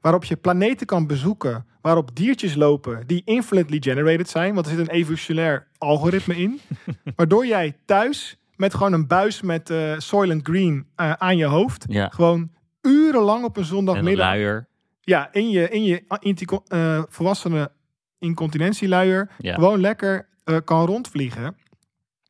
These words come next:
Speaker 1: En ik denk dan van, ja, weet je, stel dat vrienden op een gegeven moment tegen mij zeggen,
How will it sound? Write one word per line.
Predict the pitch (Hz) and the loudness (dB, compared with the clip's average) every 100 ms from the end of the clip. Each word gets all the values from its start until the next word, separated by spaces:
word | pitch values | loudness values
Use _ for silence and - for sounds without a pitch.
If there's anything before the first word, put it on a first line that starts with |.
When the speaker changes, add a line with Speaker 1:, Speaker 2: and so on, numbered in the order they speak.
| _ | _
Speaker 1:
En | - 165 | 0 2
ik | 240 226 | 2 2
denk | 175 165 | 2 2
dan | 156 147 | 0 -2
van, | 139 | 0
ja, | 185 117 - | -2 -4 -4
weet | 196 196 | -4 -4
je, | 254 233 - | -12 -12 -20
stel | - - 208 | -6 0 2
dat | 196 | 0
vrienden | - 196 | 2 4
op | 190 | 4
een | - | 2
gegeven | 185 180 | 0 2
moment | |
tegen | 180 165 | 0 0
mij | 175 | 0
zeggen, | 160 170 160 170 | 0 0 -2 -6